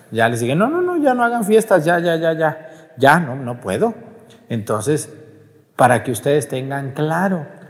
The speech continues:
por qué no está tan adornado, ¿no? Porque aquí la fiesta más grande es la de la Sagrada Familia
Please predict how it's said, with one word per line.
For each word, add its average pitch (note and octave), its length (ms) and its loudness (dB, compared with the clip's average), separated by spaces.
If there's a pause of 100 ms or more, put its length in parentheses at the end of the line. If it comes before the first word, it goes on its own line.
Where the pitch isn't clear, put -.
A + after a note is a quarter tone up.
(120)
por A2+ 240 -2
qué G#2+ 160 -6
no A2+ 120 -8
está F#2 260 -6
tan G2 160 -6
adornado, G2 560 -6
¿no? D#2+ 200 -14
Porque - 600 -10
aquí A2+ 640 -4
la G2 120 -6
fiesta F2 380 -6
más D3 180 -4
grande B2 300 -6
es A2+ 80 -8
la F#2 140 -4
de F2 80 -12
la E2 140 -10
Sagrada D#2+ 420 -14
Familia - 400 -20